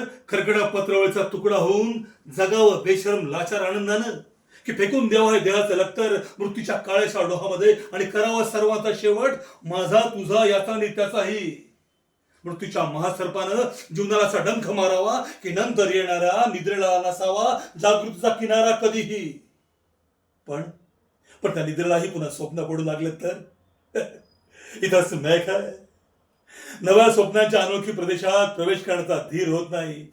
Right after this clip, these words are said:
म्हणून आम्ही सहन करतो हे जुने जागेपण. सहन करतो प्रेताच्या निर्जीवपणानं अभिमानाला होत असलेले बलात्कार, अस्तित्वाच्या गाभाऱ्यात होत असलेल्या स्वत्वाची विटंबना आणि अखेर करुणेचा कटोरा हाती घेऊन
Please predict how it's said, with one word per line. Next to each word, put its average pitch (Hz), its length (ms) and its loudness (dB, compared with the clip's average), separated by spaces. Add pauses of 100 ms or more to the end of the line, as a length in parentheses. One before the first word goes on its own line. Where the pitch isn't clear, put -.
(180)
म्हणून 214 180 0
आम्ही 208 180 2
सहन 214 360 0
करतो 214 580 2 (180)
हे 202 80 0
जुने 196 300 0
जागेपण. 175 580 -2 (840)
सहन 226 320 0
करतो 202 560 2 (160)
प्रेताच्या 214 480 0
निर्जीवपणानं 190 840 -4 (200)
अभिमानाला 160 500 -6
होत 139 160 -8
असलेले - 300 -6
बलात्कार, 170 840 0 (800)
अस्तित्वाच्या 214 420 2
गाभाऱ्यात 190 600 4
होत 190 160 -2
असलेल्या 180 240 0
स्वत्वाची 208 480 -2
विटंबना 175 680 -2 (480)
आणि 147 140 -8
अखेर 160 400 -6 (840)
करुणेचा 196 460 4
कटोरा 175 400 -2
हाती 170 220 -2
घेऊन 180 440 0